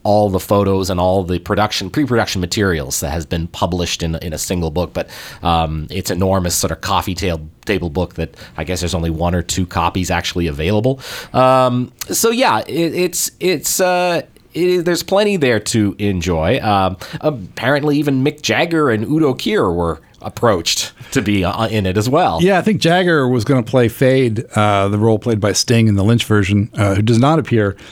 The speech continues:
Speaker 2: in the Villeneuve, at least not in the first half. He could conceivably, uh, show up for, for part two, uh, eh, which would have been interesting. I guess Jagger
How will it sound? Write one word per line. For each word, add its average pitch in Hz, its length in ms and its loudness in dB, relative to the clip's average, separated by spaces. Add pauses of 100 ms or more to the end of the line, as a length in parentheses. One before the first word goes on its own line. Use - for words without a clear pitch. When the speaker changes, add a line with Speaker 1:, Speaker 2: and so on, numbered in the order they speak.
(320)
Speaker 2:
in 104 220 4
the 98 120 2
Villeneuve, 104 400 2
at 107 100 2
least 131 160 0
not 110 160 4
in 92 280 -2
the 95 80 -6
first 123 240 0
half. 95 180 2
He 107 80 0
could 104 240 0 (380)
conceivably, 98 680 2
uh, 90 260 -2
show 92 280 0
up 90 160 -4
for, 87 360 -4
for - 140 -6
part 87 280 -4
two, 120 240 2 (440)
uh, 107 360 2 (260)
eh, 123 220 -2 (100)
which 113 260 0
would 120 80 4
have 98 80 0
been 95 140 0
interesting. 101 540 0
I 95 60 0
guess 92 180 0
Jagger 98 460 2